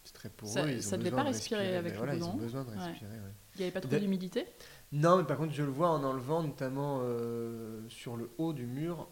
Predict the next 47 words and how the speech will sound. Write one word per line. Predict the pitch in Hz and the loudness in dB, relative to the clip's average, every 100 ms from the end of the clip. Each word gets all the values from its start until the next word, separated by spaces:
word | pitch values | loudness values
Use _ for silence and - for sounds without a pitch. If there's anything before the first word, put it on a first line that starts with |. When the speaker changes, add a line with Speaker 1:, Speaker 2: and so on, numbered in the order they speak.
| - | -12
Speaker 1:
euh, | 117 110 110 107 110 110 107 107 110 | -10 -8 -8 -8 -8 -8 -8 -10 -10
la | |
pierre | 110 156 139 | -6 -4 -4
était, | 113 110 | -6 -10
était | - | -10
assez | 113 104 135 | -10 -8 -8
abîmée, | 110 110 117 117 113 - | -8 -8 -8 -8 -10 -16
tu | 98 | -12
vois. | 170 | -6
Speaker 2:
D'accord. | 170 165 - - | -6 -8 -14 -16
Speaker 1:
Bah, | - 104 | -14 -14
c'est | - - | -16 -18
trop, | - 107 101 101 | -12 -10 -10 -10
enfin, | 101 98 101 | -8 -8 -10
vraiment, | 107 117 135 123 | -8 -6 -6 -6
euh, | 104 98 - - - | -8 -12 -18 -20 -20
très | - 113 | -10 -4
meuble, | 117 139 107 95 - - | 0 0 0 -8 -14 -16
donc, | 104 98 104 | -12 -12 -10
euh, | 98 98 92 90 82 - | -10 -10 -12 -14 -14 -16
donc | 110 - | -18 -16
ça | 104 | -12
se | |
voit | 120 | -12
que | - | -12
ça | 113 | -12
lui | 104 | -10
a | 107 | -10
pas | 113 | -10
fait | 113 139 | -8 -8
du | 113 | -6
bien. | 107 123 185 | -6 -4 -2
Speaker 2:
Mhm. | 190 175 165 - - - - - 139 | -2 -2 -4 -10 -16 -18 -20 -6 0
Speaker 1:
Euh, | 131 127 123 123 120 120 | 2 4 4 2 2 2
et | |
donc | 139 151 | 4 6
derrière | 165 185 | 8 8
le | 160 | 8
goudron, | 139 135 147 180 | 4 2 2 0
forcément, | 143 - 135 135 151 160 | -2 -4 -4 -2 0 0
euh, | 127 120 117 117 113 | 2 0 0 -2 -4
bah, | 110 | -4
ils | 113 117 | -4 -4
ont | |
aplani | 117 117 117 127 151 | -4 -2 -4 0 0
avec, | 113 113 - | -2 -6 -8
euh, | 107 | -8